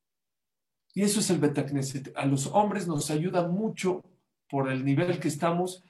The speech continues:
sí, ir al Betacneset para conectarnos mucho más. Hay otra cosa que nos ayuda a conectarnos. No nada más con Hashem, con la Torah.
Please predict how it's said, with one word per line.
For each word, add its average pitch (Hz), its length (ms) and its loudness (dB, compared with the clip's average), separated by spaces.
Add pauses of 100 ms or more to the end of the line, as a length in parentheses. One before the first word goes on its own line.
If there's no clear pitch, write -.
(340)
sí, - 400 0
ir 180 180 4
al 151 120 4
Betacneset 160 720 -2
para 139 240 -4
conectarnos 147 680 -4
mucho - 240 -12
más. - 380 -18
Hay 190 220 -4
otra 180 180 -4
cosa 147 260 -4
que 143 80 -6
nos 135 180 -4
ayuda 131 460 -4 (480)
a 135 120 -10
conectarnos. 123 880 -8 (1600)
No 147 80 -2
nada 165 160 -4
más 135 160 -6
con 120 160 -8
Hashem, - 360 -12 (720)
con 117 200 -8
la 113 180 -12
Torah. 120 500 -14